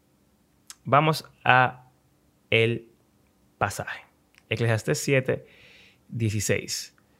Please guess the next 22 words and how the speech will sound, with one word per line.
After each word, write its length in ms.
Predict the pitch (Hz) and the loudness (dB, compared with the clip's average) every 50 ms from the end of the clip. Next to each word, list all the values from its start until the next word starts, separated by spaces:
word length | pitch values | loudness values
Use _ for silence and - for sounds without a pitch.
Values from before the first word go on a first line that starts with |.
| _ _ _ _ _ _ _ _ | _ _ _ _ _ _ _ _
Es 140 | - 135 139 | -2 0 0
uno 200 | 165 170 180 180 | 2 2 2 4
de 60 | 170 | 4
los 120 | 165 185 170 | 4 2 2
pasajes 580 | - 165 143 139 113 110 120 120 - - _ _ _ _ _ _ _ _ _ _ _ _ _ _ _ _ _ | 2 0 0 2 0 0 -2 -4 -6 -12 _ _ _ _ _ _ _ _ _ _ _ _ _ _ _ _ _
que 540 | - - 135 135 135 131 127 127 - - - - _ _ _ _ _ _ _ _ _ _ _ _ _ | -2 0 2 2 4 2 0 -2 -4 -10 -20 -20 _ _ _ _ _ _ _ _ _ _ _ _ _
más 580 | _ 123 120 127 135 151 185 196 - - - - _ _ _ _ _ _ _ | _ -4 -2 2 2 4 2 2 -2 -8 -16 -20 _ _ _ _ _ _ _
trabajo 500 | - 131 120 120 127 127 123 120 120 113 | 2 2 4 6 6 4 4 2 0 -2
me 120 | 117 117 | 0 0
ha 40 | 123 | 0
dado 240 | 127 117 107 104 107 | 0 0 0 -2 -4
en 80 | 107 110 | -4 -4
la 80 | 107 | -4
vida. 340 | 107 110 107 98 - - - _ _ _ _ _ _ _ _ _ - | -4 -4 -6 -6 -8 -10 -12 _ _ _ _ _ _ _ _ _ -8
Y 100 | - 131 | -8 -4
todavía 340 | - 139 131 120 139 165 165 | 2 4 4 6 8 6 6
me 100 | 139 127 | 6 6
da 100 | 131 131 | 6 6
trabajo 380 | 135 135 123 120 110 110 110 - | 6 4 4 4 4 2 0 0
entender 540 | - 123 120 107 131 120 120 131 143 151 139 | 0 -2 2 2 2 2 4 2 2 0 0
cómo 180 | - 135 139 | 0 2 2
aplicarlo 640 | 143 135 135 131 120 - 123 110 104 107 107 107 | 2 2 2 -2 0 2 0 0 2 -2 -4 -6